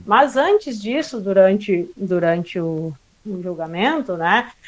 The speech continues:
ah, se teve uma discussão muito, muito importante que também gerou, né, um, uma celeuma jurídica e ainda gerará,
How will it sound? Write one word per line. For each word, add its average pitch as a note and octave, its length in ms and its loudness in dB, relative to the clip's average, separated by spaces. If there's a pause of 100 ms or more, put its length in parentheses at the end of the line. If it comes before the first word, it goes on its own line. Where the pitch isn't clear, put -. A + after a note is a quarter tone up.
(160)
ah, E3+ 600 4
se A3+ 160 -14
teve B3 260 0
uma E4+ 140 -2
discussão C4+ 480 -6
muito, C4+ 300 -2
muito A#3+ 280 -6
importante G3+ 600 -2
que G3+ 80 -6
também G3+ 580 -2
gerou, F3+ 580 4
né, F3 400 -4
um, E3+ 280 -10
uma E3+ 120 -4
celeuma F#3 760 2
jurídica E3+ 520 -8
e D#3+ 100 -4
ainda F3+ 400 -4
gerará, F3 640 0